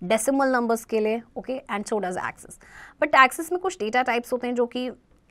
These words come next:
स्पेसिफिक होते हैं सिर्फ access तक, जैसे कि हाइपरलिंक है, अटैचमेंट है या कैलकुलेटेड डेटा टाइप है,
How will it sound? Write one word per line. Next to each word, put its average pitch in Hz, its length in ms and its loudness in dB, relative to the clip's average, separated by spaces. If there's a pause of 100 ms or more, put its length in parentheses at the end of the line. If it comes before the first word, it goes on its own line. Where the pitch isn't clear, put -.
स्पेसिफिक 302 500 0
होते 277 200 4
हैं 349 180 2
सिर्फ - 540 -2
access 202 320 2
तक, 185 80 -4
जैसे 202 260 -6
कि 240 100 -2
हाइपरलिंक 220 680 0
है, 214 80 -2
अटैचमेंट 196 640 2
है 208 60 -2
या 226 80 -4
कैलकुलेटेड 196 560 -4
डेटा 190 260 -10
टाइप - 300 -20
है, - 80 -20